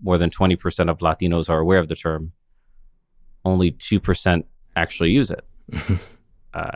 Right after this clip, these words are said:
and so if only two percent of a community uses the term Latinx, why has it become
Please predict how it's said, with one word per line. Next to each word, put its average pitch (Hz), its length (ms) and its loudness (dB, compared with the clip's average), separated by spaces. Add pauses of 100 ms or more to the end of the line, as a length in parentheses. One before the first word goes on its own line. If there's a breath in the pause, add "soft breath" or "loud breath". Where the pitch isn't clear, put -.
and 87 140 -2
so 101 100 2
if 92 100 0
only 110 240 4
two 131 220 0
percent 107 400 0
of 98 80 -2
a 92 60 -2
community 98 440 0
uses 90 380 -2
the 85 100 -6
term 85 220 0
Latinx, 87 540 0
why 95 180 4
has 95 160 2
it 90 140 -2
become 85 500 -2